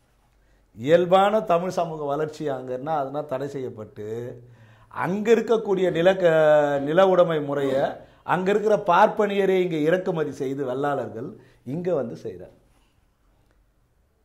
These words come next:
அதுதான் முதல் முதல்ல மகேந்திரவர்ம பல்லவன் தான் என்ன பண்றான்னா வந்து சமணத்திலிருந்து சைவத்துக்கு மாறுவான்.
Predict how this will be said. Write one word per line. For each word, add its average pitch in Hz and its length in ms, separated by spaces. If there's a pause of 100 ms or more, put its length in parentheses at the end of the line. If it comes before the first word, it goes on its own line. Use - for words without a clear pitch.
(600)
அதுதான் 160 360
முதல் 160 260
முதல்ல 180 280
மகேந்திரவர்ம 151 640 (100)
பல்லவன் 139 360
தான் 151 120
என்ன 151 100 (120)
பண்றான்னா 127 340 (120)
வந்து 120 200 (680)
சமணத்திலிருந்து 156 760 (420)
சைவத்துக்கு 151 580
மாறுவான். 90 260